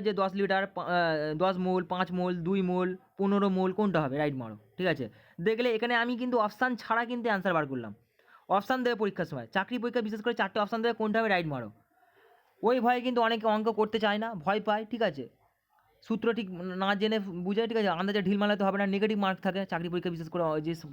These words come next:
যে টাইপসের কোশ্চেনগুলো দেয়, এই হচ্ছে ব্যাপার, ঠিক আছে? আর এই প্রশ্নগুলো বিশেষ করে নেট পরীক্ষায় দেয়, ঠিক আছে, ইম্পর্টেন্ট প্রশ্ন, ঠিক আছে। নেট পরীক্ষা কিন্তু কোনো রকম অপশন, অপশন ছাড়া তোমাদের অ্যান্সার বার করতে হবে। কিন্তু যখন চাকরি পরীক্ষা আসবে,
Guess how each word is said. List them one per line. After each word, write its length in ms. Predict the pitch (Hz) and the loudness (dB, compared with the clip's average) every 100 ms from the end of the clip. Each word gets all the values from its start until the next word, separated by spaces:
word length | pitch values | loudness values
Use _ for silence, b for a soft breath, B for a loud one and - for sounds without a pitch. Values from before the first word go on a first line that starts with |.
| 147 156 | -12 -8
যে 180 | 156 180 | -6 -2
টাইপসের 300 | 175 170 185 | -2 -2 -6
কোশ্চেনগুলো 360 | 165 180 175 | -4 0 2
দেয়, 220 | 151 160 - - | 2 0 -2 2
এই 140 | 180 | 4
হচ্ছে 180 | 196 - 151 | 4 2 0
ব্যাপার, 200 | 110 98 b b b | -2 -10 b b b
ঠিক 100 | 208 | -2
আছে? 200 | 175 123 - B B B | -2 -2 -14 B B B
আর 100 | 165 180 | -4 -2
এই 180 | 240 294 | -2 -2
প্রশ্নগুলো 540 | 262 240 233 254 240 | -2 -2 0 0 0
বিশেষ 240 | 208 214 - | -2 -6 -2
করে 200 | 214 254 294 b b b | 0 0 -4 b b b
নেট 220 | 196 220 | 0 0
পরীক্ষায় 320 | 226 226 240 214 | 0 0 0 2
দেয়, 180 | 214 226 | 0 0
ঠিক 100 | 233 | 0
আছে, 200 | 180 147 | 0 -2
ইম্পর্টেন্ট 400 | 185 196 214 190 | -2 0 0 0
প্রশ্ন, 240 | 202 208 | -2 -2
ঠিক 80 | 220 | 0
আছে। 140 | 202 170 | 0 0
নেট 160 | 214 | 0
পরীক্ষা 200 | 233 240 | 0 0
কিন্তু 160 | 247 254 | -2 -2
কোনো 220 | 247 262 | 2 2
রকম 140 | 262 | 4
অপশন, 480 | 262 247 262 240 185 | 2 2 0 -2 0
অপশন 320 | 190 208 247 | 0 2 0
ছাড়া 160 | 226 233 | 0 0
তোমাদের 220 | 226 220 | 0 0
অ্যান্সার 300 | 180 180 180 | 0 -2 2
বার 100 | 160 | 0
করতে 260 | 139 131 131 | 0 -6 -8
হবে। 100 | 123 | -4
কিন্তু 320 | 208 226 247 | -4 -2 0
যখন 180 | 202 208 | 0 0
চাকরি 260 | 190 208 | -2 -2
পরীক্ষা 260 | 226 226 214 | -4 2 2
আসবে, 320 | 180 165 247 | 2 0 -4